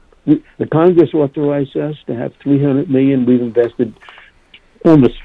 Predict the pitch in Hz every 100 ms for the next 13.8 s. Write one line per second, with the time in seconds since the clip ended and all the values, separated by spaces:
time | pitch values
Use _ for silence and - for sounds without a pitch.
0 | - 156 - - 147 131 - 123 123 123
1 | 127 120 110 143 139 185 180 175 143 139
2 | _ _ _ _ _ - _ - - 165
3 | - - 220 208 175 131 110 131 156 147
4 | 170 170 160 156 151 143 - _ _ _
5 | _ 151 165 170 156 - _ - - 190
6 | 214 160 127 _ - 127 _ 131 131 117
7 | 107 123 - - 90 - - _ _ _
8 | _ - 139 135 _ - 131 - _ _
9 | - 147 131 - 120 - - 170 165 147
10 | 139 117 104 107 110 113 107 - 131 160
11 | 147 110 - - 127 120 - - 139 185
12 | 208 170 120 127 127 - 143 _ 147 131
13 | 139 113 135 127 113 _ 131 135